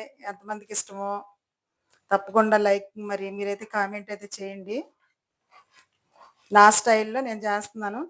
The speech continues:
చాలా సూపర్‌గా ఉంటదన్నమాట. షైన్ తల్లి అయితే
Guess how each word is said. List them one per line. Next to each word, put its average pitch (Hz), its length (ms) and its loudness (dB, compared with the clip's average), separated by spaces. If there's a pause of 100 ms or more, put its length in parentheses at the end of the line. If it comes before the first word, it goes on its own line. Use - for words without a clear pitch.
చాలా 214 140 -6
సూపర్‌గా 214 540 -12
ఉంటదన్నమాట. 196 540 -12 (2750)
షైన్ 208 340 6
తల్లి 240 200 0
అయితే 226 220 -6